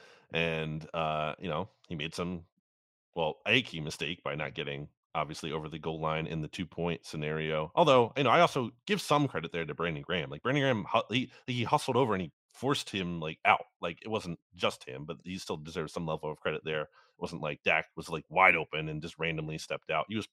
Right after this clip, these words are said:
pushed out a little bit. Um, I was, my top concern, and I, I, I wrote this, I podcasted about this, my top concern in going into last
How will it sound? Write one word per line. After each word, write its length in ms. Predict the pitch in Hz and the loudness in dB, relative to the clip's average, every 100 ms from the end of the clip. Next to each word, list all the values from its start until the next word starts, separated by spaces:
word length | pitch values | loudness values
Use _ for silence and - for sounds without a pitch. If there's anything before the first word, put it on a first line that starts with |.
| _ | _
pushed 260 | - 143 - | -2 -2 0
out 160 | 71 - | -4 -4
a 40 | 82 | -4
little 220 | 92 78 | -4 -4
bit. 180 | 71 - _ - _ - | -6 -10 _ -20 _ 2
Um, 400 | 87 82 80 - _ - _ _ - | 4 4 0 -8 _ -20 _ _ 6
I 120 | 147 | 8
was, 260 | 131 - - | 6 0 -8
my 140 | 98 110 | 0 4
top 260 | 131 143 | 6 6
concern, 580 | - 123 170 170 110 127 - | 4 0 4 4 4 0 0
and 100 | 98 | 0
I, 180 | 92 - _ - | 0 -6 _ -12
I, 40 | 73 _ _ - | -12 _ _ -12
I 40 | 67 | -2
wrote 200 | 98 139 | 0 2
this, 280 | 139 123 - | 0 0 -6
I 100 | 62 - | -10 -2
podcasted 500 | 110 110 113 104 98 | 0 2 0 0 -2
about 240 | 98 101 | 0 2
this, 280 | 107 101 - _ - | 2 -2 -4 _ -12
my 60 | 82 | -2
top 260 | - 110 | 2 2
concern 580 | - 107 - 98 92 92 - _ | 2 -4 0 0 0 -4 -12 _
in 120 | 90 90 | -10 -4
going 260 | 92 95 | -2 -2
into 240 | 98 95 85 | -4 -4 0
last 420 | 90 87 - | 0 0 -4